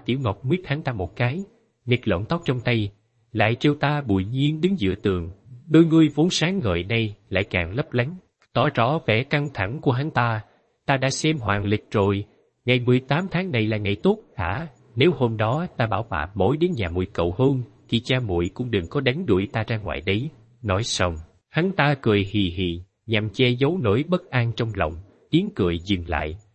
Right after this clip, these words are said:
hai người lại rơi vào im lặng, dù xung quanh vẫn vô cùng náo nhiệt ồn ào, nhưng lại như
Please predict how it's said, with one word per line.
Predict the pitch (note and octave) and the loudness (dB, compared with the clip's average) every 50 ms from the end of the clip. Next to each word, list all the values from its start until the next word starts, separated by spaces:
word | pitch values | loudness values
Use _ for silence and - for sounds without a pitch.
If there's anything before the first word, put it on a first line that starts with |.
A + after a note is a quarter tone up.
| _ _ | _ _
hai | _ - E3 E3 | _ -2 0 0
người | C#3 A2 G#2 G2 F#2 F#2 | 2 2 2 2 2 0
lại | F#2 F#2+ F2+ G2 A2+ - | 0 0 -2 -2 0 2
rơi | - D3 C#3 A#2+ | 4 4 4 4
vào | - D#2 D#2 - | 2 -2 -4 -2
im | - C3+ B2+ C3 A2 | -2 -2 -2 -2 -2
lặng, | F#2 C#2+ C2+ - D#2 - - - B2 | -4 -4 -6 -8 -12 -18 -18 -6 0
dù | A#2+ A#2+ A#2 A#2+ | 4 4 6 4
xung | A#2 - - D3 D3 C3+ | 4 2 0 -2 0 0
quanh | D3 C3+ C3 C3 A#2 | 0 0 0 0 -2
vẫn | - A2 A#2+ D#3 D3+ - | -2 -2 -2 -2 -2 0
vô | D3+ C#3+ - - | 0 0 0 0
cùng | G#2 F2+ F2+ F#2+ | -4 -4 -4 -4
náo | A2 B2 D#3 F#3+ C#3 | -4 -4 -4 -2 -2
nhiệt | G#2 E2+ D#2 - | -2 -4 -4 -2
ồn | - A2+ F#2+ F2 F2+ - | 0 0 0 0 -2 -4
ào, | F2 F2+ F#2 E2 - - _ - | -4 -4 -4 -4 -6 -12 _ -4
nhưng | A#2+ A2 G#2 G2+ G2 G2 - - - _ _ _ _ _ | 0 0 0 0 -2 -6 -12 -18 -20 _ _ _ _ _
lại | - G2 G2 | -2 -2 0
như | G#2+ A2+ A2 G#2+ G#2 | 2 2 2 2 2